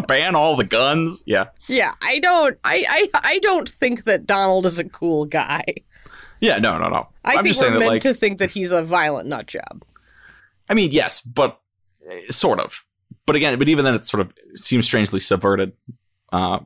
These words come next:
Speaker 1: which is, is part of what makes it interesting and fun.
Speaker 2: Mm-hmm.
Speaker 1: I think, uh, Donald makes awesome dumb guy faces too constantly. The, uh, the act, the acting on this is very, um,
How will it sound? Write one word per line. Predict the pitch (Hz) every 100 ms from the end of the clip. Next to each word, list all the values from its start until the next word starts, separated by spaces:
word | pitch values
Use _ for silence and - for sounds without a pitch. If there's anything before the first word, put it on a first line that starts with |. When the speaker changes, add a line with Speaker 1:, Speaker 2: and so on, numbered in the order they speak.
| -
Speaker 1:
which | 160 - _ - -
is, | 139 - - - _
is | 101 - _ -
part | 92
of | 92
what | -
makes | -
it | -
interesting | - - 85
and | 82
fun. | - - 202 _ _ _ _ _ - - - _ _ _ _ _ -
Speaker 2:
Mm-hmm. | 190 311 - _ _ _ _ _ _ _ _
Speaker 1:
I | 101
think, | 127 107
uh, | 101 87 82
Donald | 95 92 95
makes | 92 - -
awesome | 95 92 - 92
dumb | 87 90 90
guy | -
faces | - 60 - -
too | - -
constantly. | - - - - - 120 - _
The, | - 104
uh, | 98 -
the | 69
act, | 101 -
the | - 104
acting | 104 101 107
on | 101
this | 90 -
is | 98
very, | 98 98 98 92
um, | 95 87 104 120